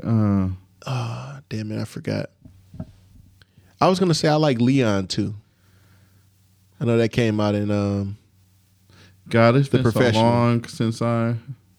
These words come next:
Speaker 2: Yeah. He's a professional hitman for hire.
Speaker 1: I love that movie though. Him and,
Speaker 2: Yeah.
Speaker 1: uh, Natalie
Speaker 2: That
Speaker 1: Portman.
Speaker 2: Yeah, that had Natalie Portman.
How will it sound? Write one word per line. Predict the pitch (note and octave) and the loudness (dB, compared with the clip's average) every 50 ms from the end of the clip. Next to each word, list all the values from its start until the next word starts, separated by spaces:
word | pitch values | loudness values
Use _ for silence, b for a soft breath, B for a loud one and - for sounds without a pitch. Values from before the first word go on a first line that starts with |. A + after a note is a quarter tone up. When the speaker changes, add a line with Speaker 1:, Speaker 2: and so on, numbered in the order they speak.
| _ _ _ _ _ _ _ - - | _ _ _ _ _ _ _ -18 -12
Speaker 2:
Yeah. | - B2 - - - A2+ A2 - _ _ _ _ _ _ _ _ _ _ _ _ _ _ _ _ _ _ _ _ _ _ _ _ _ _ _ _ _ _ _ - | -8 -8 -6 -6 -6 -8 -8 -12 _ _ _ _ _ _ _ _ _ _ _ _ _ _ _ _ _ _ _ _ _ _ _ _ _ _ _ _ _ _ _ -2
He's | - B2 A2+ G#2 | 0 0 2 0
a | G#2 | 0
professional | - A2 G2 - - A2+ G#2+ F#2 - - G2+ G2+ | -2 -4 -4 -2 -2 -2 0 0 -2 -2 -2 0
hitman | G2 A2+ A2+ - G2+ G2+ - - - - | 0 0 0 0 -2 -2 -2 -2 -4 -6
for | - - | -8 -8
hire. | - F2 F#2 F#2+ F#2 F2 - - - _ _ _ _ _ _ _ _ _ - | -6 -6 -6 -6 -8 -10 -12 -18 -20 _ _ _ _ _ _ _ _ _ -2
Speaker 1:
I | B2 C3+ | 0 0
love | B2+ A#2+ B2 C#3 D#3 D#3+ D3+ | 2 2 4 4 2 2 2
that | A2+ G2+ G2 | 2 0 2
movie | G2+ G2+ G2+ G2 - G#2 | 2 0 0 0 -2 -4
though. | - - F2 F#2+ G2+ A2 A2+ - - | -4 -4 -6 -6 -6 -6 -6 -4 -2
Him | C#3 B2+ C3 C3 | -2 0 0 2
and, | B2+ B2 A#2 A2+ | 2 2 2 2
Speaker 2:
Yeah. | B2+ A#2+ A2+ | 2 2 2
Speaker 1:
uh, | A#2 A#2 A#2 A2+ A2 A2 G#2+ A2+ A2+ - - _ _ B B B B B B B B B B B B B B B - | 2 2 2 2 2 0 0 -2 -4 -6 -12 _ _ B B B B B B B B B B B B B B B -4
Natalie | A#2 A#2+ A#2+ B2 C3 B2+ A#2+ B2 B2 | 0 2 2 4 4 4 2 2 0
Speaker 2:
That | B2 | 0
Speaker 1:
Portman. | - - D3+ D3+ B2+ G#2+ C#3+ D3 C#3 C#3 C3+ | 0 0 2 2 0 0 -2 -2 0 2 2
Speaker 2:
Yeah, | A#2+ A#2+ A#2 | 4 4 4
that | A#2 B2+ | 4 4
had | C3+ C3+ C3 A#2+ | 4 4 4 4
Natalie | G#2+ A2 A2+ A#2+ B2 B2 A#2 | 2 2 2 2 2 2 0
Portman. | - - C3 C3 B2 A2+ G#2+ G#2+ | 0 2 0 2 2 2 0 -2